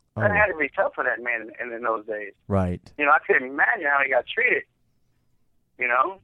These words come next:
Speaker 2: Oh, sure.
Speaker 1: But, you know, but, but my thing is we, we, we, we forgive and we forget. We move on. We've gotta start realizing that we're all Americans.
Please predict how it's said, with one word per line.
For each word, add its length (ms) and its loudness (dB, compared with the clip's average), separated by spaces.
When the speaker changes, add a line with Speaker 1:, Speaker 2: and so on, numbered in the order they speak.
Speaker 2:
Oh, 160 2
sure. 400 -2
Speaker 1:
But, 180 4
you 80 0
know, 240 4
but, 320 0
but 140 4
my 260 4
thing 220 -2
is 100 -2
we, 120 -4
we, 140 -2
we, 120 -6
we 260 -4
forgive 380 2
and 120 4
we 100 -6
forget. 360 0
We 140 -6
move 300 2
on. 440 4
We've 240 2
gotta 280 4
start 220 4
realizing 520 4
that 160 -2
we're 200 0
all 280 6
Americans. 600 -2